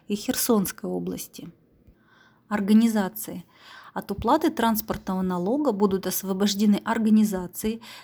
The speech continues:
зарегистрированные на территории Свердловской области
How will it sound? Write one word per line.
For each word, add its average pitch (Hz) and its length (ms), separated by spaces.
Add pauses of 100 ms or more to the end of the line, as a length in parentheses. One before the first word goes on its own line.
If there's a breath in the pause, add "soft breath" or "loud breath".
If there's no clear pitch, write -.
зарегистрированные 208 1120
на 208 240
территории 208 540
Свердловской 185 760
области 220 520